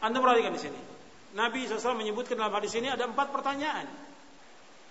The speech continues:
Ini untuk semua, untuk saya dan untuk antum semuanya. Bahwa tidak bergeser kedua kaki seorang hamba, maka akan ditanyakan empat pertanyaan. Kalau disebutkan empat, bukan sebagai pembatas empat.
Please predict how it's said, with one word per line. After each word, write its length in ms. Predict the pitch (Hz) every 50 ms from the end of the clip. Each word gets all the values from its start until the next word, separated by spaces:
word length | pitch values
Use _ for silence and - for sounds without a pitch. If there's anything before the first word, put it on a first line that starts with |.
| - - - 233
Ini 100 | 254 294 302
untuk 160 | 294 311 -
semua, 400 | - 302 349 330 262 190 - 202
untuk 240 | 208 226 254 247 -
saya 240 | - 262 285 285 277
dan 160 | 254 247 247
untuk 160 | 247 - 320
antum 240 | 330 330 330 330 330
semuanya. 560 | - 330 349 330 311 277 247 202 160 - - - - - - - - - - - - - - - - - - - - - - -
Bahwa 140 | 208 226 240
tidak 260 | 233 262 269 247 226
bergeser 460 | 254 254 311 311 - 294 269 240 240
kedua 240 | 226 226 220 226 233
kaki 160 | 233 262 -
seorang 260 | - 226 214 214 180
hamba, 280 | 202 214 196 180 190 190 185 - - - - - - -
maka 160 | - 320 277 285 262
akan 100 | 285 262 247 -
ditanyakan 340 | 277 262 254 277 302 311 285
empat 160 | 262 294 277
pertanyaan. 580 | 277 - - 262 269 269 254 240 208 185 170 156 139 - - - - - - - - - - - - - - - - - - - - - - - - - - - - - - - -
Kalau 160 | - 233 240
disebutkan 540 | 247 269 240 247 277 311 320 311 320 311 302 302 285 285
empat, 580 | - 302 294 269 254 254 254 254 - - - -
bukan 180 | 226 - 294 277
sebagai 360 | - 285 294 277 269 277 277 269 269
pembatas 480 | 269 269 269 302 339 - 359 - -
empat. 320 | 370 359 359 302 202 156